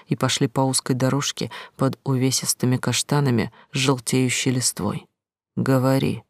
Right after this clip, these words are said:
не тяни кота за яйца». Райский осмотрелся по сторонам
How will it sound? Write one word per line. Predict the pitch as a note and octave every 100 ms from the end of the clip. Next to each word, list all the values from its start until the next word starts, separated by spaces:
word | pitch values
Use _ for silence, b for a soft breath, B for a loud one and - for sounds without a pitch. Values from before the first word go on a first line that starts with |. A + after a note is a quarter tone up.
| _
не | C3 C3
тяни | - B2+ B2
кота | B2 -
за | B2 B2
яйца». | A#2 F#2 - - - _ _ _ _ _ _ -
Райский | C3+ B2+ - B2
осмотрелся | A#2 B2 A#2+ B2 -
по | B2+
сторонам | - - B2 B2+ C#3